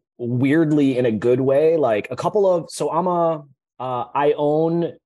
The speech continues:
two different companies. I advise, or I am investor advisor in a few others. And, like,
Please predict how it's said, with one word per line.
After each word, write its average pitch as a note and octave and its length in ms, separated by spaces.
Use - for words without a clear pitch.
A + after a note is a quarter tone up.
two F3 120
different D3+ 240
companies. B2 540
I B2+ 120
advise, B2 760
or G#2+ 160
I A#2+ 140
am C#3 120
investor D3+ 360
advisor B2 540
in A#2+ 140
a A2+ 40
few A#2+ 220
others. C3 460
And, A#2+ 220
like, A2 360